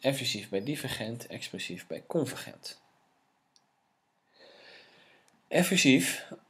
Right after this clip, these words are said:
weinig druk door gasopbouw, eh, vloeibaar magma en daardoor kan het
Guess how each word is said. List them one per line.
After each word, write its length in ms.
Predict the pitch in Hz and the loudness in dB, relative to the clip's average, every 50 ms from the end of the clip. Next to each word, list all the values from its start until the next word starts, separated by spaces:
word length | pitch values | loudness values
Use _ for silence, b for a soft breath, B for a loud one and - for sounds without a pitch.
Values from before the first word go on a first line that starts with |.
| _ _ _ _ | _ _ _ _
weinig 440 | - 120 131 151 165 180 180 170 143 | 2 6 8 8 8 8 6 4 4
druk 440 | - 135 123 131 175 170 - - - | 6 6 6 6 6 4 0 0 0
door 120 | 139 123 | 0 2
gasopbouw, 840 | - - 139 135 - 139 117 120 110 107 113 139 165 160 160 - - - _ - - | 2 2 0 2 2 0 4 6 6 8 8 8 6 4 0 -6 -14 -16 _ -20 -2
eh, 380 | - 117 120 120 117 113 110 107 107 - - - _ _ | 2 4 6 6 6 6 4 2 -2 -6 -14 -20 _ _
vloeibaar 460 | - - - 165 175 175 156 135 120 | -12 -2 2 2 6 8 8 8 8
magma 640 | 120 123 135 135 - - 170 170 190 202 - - - _ _ _ _ _ _ _ _ _ _ _ _ _ | 8 8 6 6 4 2 2 2 2 0 -2 -6 -14 _ _ _ _ _ _ _ _ _ _ _ _ _
en 220 | - 117 113 113 113 | -2 0 0 4 6
daardoor 420 | 127 135 147 147 131 123 123 127 | 6 8 8 6 6 4 2 2
kan 200 | - 139 127 117 | 2 2 2 2
het 260 | 107 107 - - - | 0 -4 -8 -12 -16